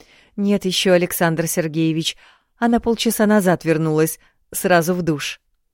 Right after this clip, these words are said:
«Хорошо. Тогда подойдите нам вместе в гостиную. Минут через двадцать», —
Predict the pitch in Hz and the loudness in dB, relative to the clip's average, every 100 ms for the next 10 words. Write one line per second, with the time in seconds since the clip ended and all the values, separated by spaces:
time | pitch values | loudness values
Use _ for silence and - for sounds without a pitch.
0 | _ _ _ _ _ _ - 185 196 - | _ _ _ _ _ _ -10 -8 -8 -8
1 | - 135 _ _ _ _ _ - 151 156 | -10 -12 _ _ _ _ _ -6 -4 -2
2 | 165 160 156 165 214 147 139 135 139 160 | -2 0 -2 -2 -6 -4 -4 -4 -6 -6
3 | 214 - - 127 143 165 - - 123 123 | -6 -6 -12 -8 -6 -6 -8 -8 -8 -6
4 | 123 120 _ _ _ _ _ - 220 202 | -8 -12 _ _ _ _ _ -4 -2 -2
5 | - - 139 127 127 123 117 - - | -6 -6 -4 -6 -8 -10 -10 -14 -16